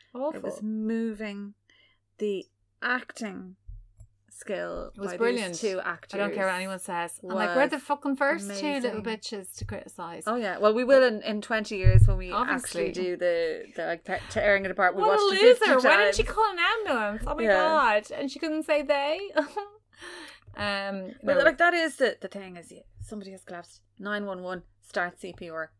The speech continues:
Speaker 2: That's not what happened. But at the end of the day, as well, apart from all of that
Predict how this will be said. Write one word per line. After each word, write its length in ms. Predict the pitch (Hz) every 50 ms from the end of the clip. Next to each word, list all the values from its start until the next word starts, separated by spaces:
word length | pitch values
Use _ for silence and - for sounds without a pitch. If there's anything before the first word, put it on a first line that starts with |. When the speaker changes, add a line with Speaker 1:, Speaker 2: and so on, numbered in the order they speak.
| _ _ _ -
Speaker 2:
That's 200 | 302 311 - 247
not 140 | 233 -
what 80 | - 190
happened. 300 | 180 180 180 - - - _ _ _ _ _ -
But 120 | 294 339
at 80 | 370 359
the 80 | 392
end 160 | 427 453 440
of 40 | -
the 80 | - 226 220
day, 420 | 220 214 214 190 - - 202 208 _ _ _ _ _ _ _ _ _ _ _ _
as 100 | 202 -
well, 240 | 196 208 226 214 156
apart 240 | 160 - 247 254 269
from 160 | - - - _
all 180 | - 196 214 208
of 100 | 190 -
that 280 | - 175 175 170 -